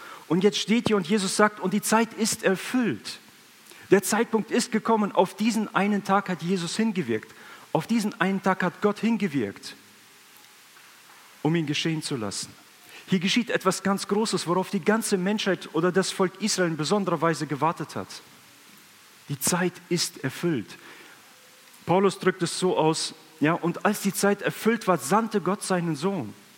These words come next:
Merken wir, was, was sich hier auftut. Ja, scheinbar ein unspektakulärer Vers, ein unspektakuläres Abschnitt.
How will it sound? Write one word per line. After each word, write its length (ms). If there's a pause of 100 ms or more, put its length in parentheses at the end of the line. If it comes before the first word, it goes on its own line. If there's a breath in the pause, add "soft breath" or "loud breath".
(2500)
Merken 280
wir, 140
was, 280
was 140
sich 160
hier 160
auftut. 540 (200 loud breath)
Ja, 280
scheinbar 500 (220 loud breath)
ein 160
unspektakulärer 880
Vers, 540
ein 120
unspektakuläres 1160 (720)
Abschnitt. 580